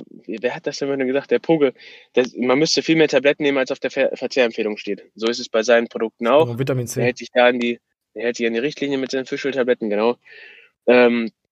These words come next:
Speaker 1: Whey mit Casein zu mischen, war jetzt wahrscheinlich nicht die bahnbrechende Erfindung, hat aber auch sein, ne, seine Daseinsberechtigung. Und mit
Speaker 2: Ja.
Speaker 1: den anderen Sachen, muss ich sogar jetzt sagen, hab ich mich gar nicht so auseinandergesetzt.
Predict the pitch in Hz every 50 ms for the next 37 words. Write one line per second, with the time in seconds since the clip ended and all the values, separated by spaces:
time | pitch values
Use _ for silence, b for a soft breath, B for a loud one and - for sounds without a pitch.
0 | _ _ _ _ _ - - 123 123 135 147 165 170 160 156 147 139 - - 151
1 | 143 139 143 131 147 170 180 170 - - 156 156 160 165 - - 165 156 135 131
2 | 127 127 127 - - 127 - 143 131 131 127 - - 131 127 - - 127 120 123
3 | 120 127 131 127 127 127 - - 117 110 - - 151 165 160 151 147 139 - 120
4 | - 110 113 120 95 98 123 - - - 120 110 107 104 107 104 _ b b b
5 | b b b b b b _ _ _ _ _ _ - 117 120 123 123 123 117 120
6 | 117 113 127 147 160 160 156 151 - - 127 117 120 123 - 131 117 123 123 120
7 | 120 123 _ _ _ _ _ _ _ _ - - 120 123 131 131 127 135 127 -
8 | - 151 160 160 139 131 127 135 135 - - 127 123 127 123 - - 147 - -
9 | 147 131 131 120 117 120 - 123 120 123 120 123 117 117 113 - 120 117 117 117
10 | - 110 104 - 107 98 101 104 95 92 80 69 - - - _